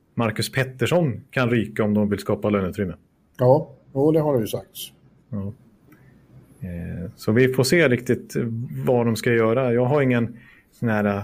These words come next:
Speaker 1: on top of mind-lösning för att klämma in Filip Forsberg där, s-, hans kontrakt, men det vore en superförstärkning.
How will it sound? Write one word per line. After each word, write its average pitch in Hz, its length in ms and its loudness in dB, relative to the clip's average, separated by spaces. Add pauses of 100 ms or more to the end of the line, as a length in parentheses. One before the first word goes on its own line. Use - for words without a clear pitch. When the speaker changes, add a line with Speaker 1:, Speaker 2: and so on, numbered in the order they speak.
(140)
Speaker 1:
on 117 180 -4
top 113 200 -4
of 104 100 -4
mind-lösning 120 580 2
för 117 100 -2
att 104 180 0
klämma 113 240 0
in 131 160 -2
Filip 107 220 -2
Forsberg 110 300 -2
där, 101 160 0
s-, - 320 -12 (140)
hans 104 160 -4
kontrakt, 98 440 -6
men 95 220 -12 (320)
det 131 80 2
vore 135 200 6
en 117 100 4
superförstärkning. 120 640 -2